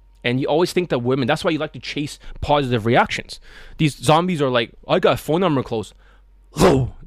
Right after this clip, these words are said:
I got Instagram closed. Low." They think they're winning. Like, "I got Instagram closed, John."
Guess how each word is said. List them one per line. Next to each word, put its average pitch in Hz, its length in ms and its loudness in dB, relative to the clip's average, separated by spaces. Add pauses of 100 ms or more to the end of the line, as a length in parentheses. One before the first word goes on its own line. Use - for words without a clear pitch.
(720)
I 131 80 -4
got 165 260 0
Instagram 139 460 -4
closed. 104 260 -12 (400)
Low." 120 420 0 (380)
They 151 140 2
think 196 180 0
they're 139 140 4
winning. 139 320 2
Like, 101 240 -6
"I 131 100 -6
got 135 200 -4
Instagram 139 420 -4
closed, 101 260 -12
John." 107 220 -14